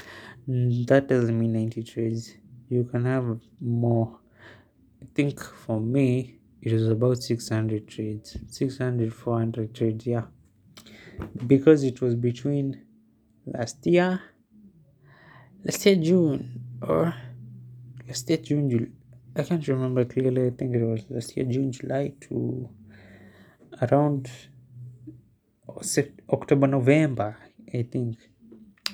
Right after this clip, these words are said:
During that period, that's when I was mainly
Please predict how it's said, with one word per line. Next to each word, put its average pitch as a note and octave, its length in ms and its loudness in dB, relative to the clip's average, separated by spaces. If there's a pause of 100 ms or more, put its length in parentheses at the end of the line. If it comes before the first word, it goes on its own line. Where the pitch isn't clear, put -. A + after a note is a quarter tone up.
During C3+ 300 2
that B2 220 4
period, A#2 340 4
that's A#2+ 260 -2
when A#2 200 0
I A2 180 -2
was A2 380 -4 (760)
mainly C#3 560 4